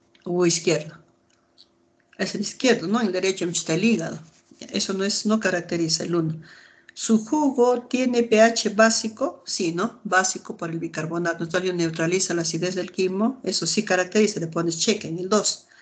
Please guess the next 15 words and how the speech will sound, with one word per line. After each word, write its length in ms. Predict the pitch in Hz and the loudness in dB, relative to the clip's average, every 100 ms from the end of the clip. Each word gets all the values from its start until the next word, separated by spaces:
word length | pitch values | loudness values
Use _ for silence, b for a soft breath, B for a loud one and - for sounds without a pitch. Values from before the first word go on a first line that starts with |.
| b b b b b b | b b b b b b
La 240 | 214 208 208 | 2 2 2
parte 500 | 302 302 - 247 - | 0 0 -4 -4 -2
exocrina 960 | 180 - 180 170 226 240 190 175 175 - | -4 -4 -4 -4 -2 -2 0 0 -2 -4
está 340 | - - 262 | -4 2 2
representada 880 | 269 262 220 190 185 185 208 220 226 | 2 -2 -2 -2 -2 2 4 4 0
por 120 | 185 | -2
los 160 | 170 175 | -2 -4
islotes 500 | 160 214 220 220 214 | -2 2 2 2 0
de 120 | 165 | 2
Langerhans. 1000 | 175 190 185 185 - 269 170 165 - - | 2 0 -2 -4 0 2 2 -2 -6 -10
Sería 320 | - 196 180 | -6 -2 0
esa 180 | 202 - | 0 -2
su 180 | 170 165 | -6 -4
parte 440 | 175 180 - - | -2 -2 -4 -6
endocrina, 720 | 175 170 165 233 269 185 151 | -4 -2 -2 2 2 2 -2